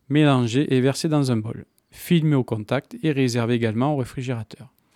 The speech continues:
Pour faire la chantilly, fouettez la crème bien froide jusqu'à ce qu'elle commence à prendre et serrez avec le sucre.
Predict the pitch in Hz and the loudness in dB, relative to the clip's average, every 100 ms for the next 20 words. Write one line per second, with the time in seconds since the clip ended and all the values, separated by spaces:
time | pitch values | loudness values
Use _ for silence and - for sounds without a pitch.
0 | _ _ - 190 185 165 139 135 127 113 | _ _ -4 2 4 4 4 0 -2 -2
1 | 110 147 - _ _ _ - 170 165 165 | 0 0 -2 _ _ _ 0 4 6 6
2 | 139 - 120 113 131 127 - 131 147 127 | 4 2 0 2 2 2 2 2 2 -4
3 | 113 127 - 117 - 113 110 107 - 113 | -4 -4 -2 -4 -2 -4 -2 -6 -8 -4
4 | 120 139 - _ _ _ _ - 156 - | -2 -2 -8 _ _ _ _ 2 2 2
5 | - 131 135 - 127 123 113 - - - | 2 4 4 2 0 2 -2 -6 -12 -18